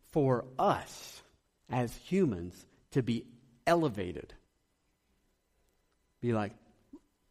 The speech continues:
"You know, I'm not that bad. Really, I mean, what do I really do that's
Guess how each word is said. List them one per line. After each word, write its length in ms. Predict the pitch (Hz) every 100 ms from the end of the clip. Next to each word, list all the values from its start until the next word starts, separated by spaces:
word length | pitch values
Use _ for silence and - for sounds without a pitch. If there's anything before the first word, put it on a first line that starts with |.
| _ _ -
"You 240 | 466 480
know, 80 | 508 480
I'm 100 | 466
not 180 | 349 123
that 240 | 107 101
bad. 420 | - 113 98 202 - - _ _ _ _ _ _ _ _ _ _ _ _ _ _ _ -
Really, 420 | 453 427 156 113
I 100 | -
mean, 200 | 262 285
what 180 | 453 508
do 80 | 453
I 160 | 370
really 200 | 277 262
do 340 | 165 110 131 113
that's 180 | 104